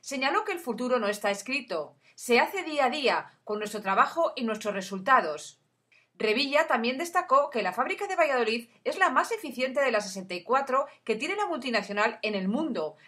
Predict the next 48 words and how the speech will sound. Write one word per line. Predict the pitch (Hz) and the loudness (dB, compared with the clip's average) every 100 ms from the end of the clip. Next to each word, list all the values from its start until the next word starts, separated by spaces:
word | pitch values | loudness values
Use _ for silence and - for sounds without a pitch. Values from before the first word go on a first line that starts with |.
| - | -4
al | 196 190 | -4 0
tiempo | 220 208 262 | 0 2 2
que | 285 | 0
apuntó | 302 349 - 240 269 - | -2 -2 2 2 2 -6
que | - | -4
exporta | 240 - 320 339 403 | -4 2 0 2 -2
el | |
noventa | 320 214 208 185 | 0 0 0 -2
y | |
uno | 285 440 | -2 -4
por | 427 403 | -4 -4
ciento | 262 247 254 | -4 -2 0
de | 220 | 0
sus | 196 185 | -2 -6
furgonetas | 190 311 320 233 220 220 220 | -6 -4 -2 0 0 0 0
Daily. | 208 269 269 190 170 - _ _ _ _ _ _ _ _ _ | 0 0 0 -2 -6 -8 _ _ _ _ _ _ _ _ _
En | 233 | 0
el | 226 | 2
evento, | 214 226 233 240 381 | 4 2 2 2 2
el | 269 | 4
leonés | 208 202 247 - | 4 4 2 0
Javier | 349 240 247 247 | 0 4 2 4
Robles, | 240 226 262 | 2 2 -2
presidente | 220 208 175 214 330 | -4 -8 -6 -4 4
de | 320 | 4
Danone | 330 311 262 247 | 4 2 0 0
España | 233 - 226 196 202 226 - _ | -2 2 2 2 -4 -4 -12 _
y | |
elegido | 196 196 285 370 | -4 -2 -2 -4
como | 381 233 190 | 0 0 0
el | |
mejor | 175 170 294 | -4 2 4
directivo | 415 339 226 285 294 | 4 0 -4 -2 -2
de | 190 | -2
Castilla | 175 214 - 226 | -4 -6 -6 -6
y | 311 | -2
León | 233 233 262 | 2 2 0
que | 180 | -8
triunfa | 151 175 226 359 | -8 -10 -6 -4
fuera, | 370 247 240 247 247 - - | -2 0 6 6 4 -10 -20
señaló | - 277 285 349 403 302 | -10 -4 0 4 6 6
que | 220 | 4
en | |
la | 196 | -2
gestión | 202 190 349 | -2 -6 -8
de | 415 | -2
las | 233 - | -2 -2
compañías | 254 247 311 247 233 240 | 0 0 0 2 2 2